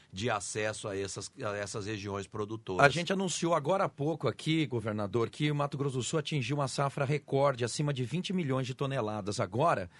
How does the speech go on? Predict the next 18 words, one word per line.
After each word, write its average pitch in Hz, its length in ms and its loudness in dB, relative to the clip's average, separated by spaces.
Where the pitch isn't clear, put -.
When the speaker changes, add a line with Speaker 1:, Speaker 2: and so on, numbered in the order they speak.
Speaker 2:
isso 139 320 0
daí 143 360 4
é 156 200 4
uma 156 140 2
produção 160 540 0
que 160 120 -6
supera 143 520 2
em 147 80 0
nove 156 400 0
ponto 147 280 -2
três 131 280 0
por 156 180 0
cento 165 380 0
a 151 40 -2
produção 160 400 0
do 160 140 2
ano 151 180 2
passado. 113 680 -2